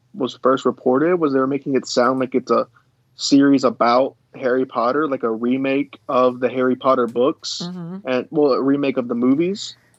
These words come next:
Speaker 2: Right.
Speaker 1: But then people were saying, "Oh, maybe it's just set in that universe." So I'd love to talk about it,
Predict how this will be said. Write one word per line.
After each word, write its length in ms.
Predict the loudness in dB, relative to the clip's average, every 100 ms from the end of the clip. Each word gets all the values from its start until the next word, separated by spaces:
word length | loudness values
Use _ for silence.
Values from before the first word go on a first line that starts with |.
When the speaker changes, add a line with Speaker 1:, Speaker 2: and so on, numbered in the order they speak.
| _ -18
Speaker 2:
Right. 360 | -14 -12 -14 -20 _
Speaker 1:
But 280 | -4 0 2
then 180 | 2
people 300 | 2 0 0
were 120 | 2 0
saying, 380 | 0 -2 -2 0
"Oh, 260 | 4 4
maybe 260 | 4 0 -2
it's 100 | -4
just 160 | -6 -6
set 140 | -6
in 80 | -4
that 140 | -6
universe." 600 | -6 -6 -2 -2 -2 -4 -14 -20 _ -6
So 580 | 0 0 0 -2 -2 -4
I'd 180 | -2 -2
love 300 | 0 0 0
to 80 | -2
talk 320 | -6 -8 -8
about 280 | -4 0 0
it, 200 | -2 -8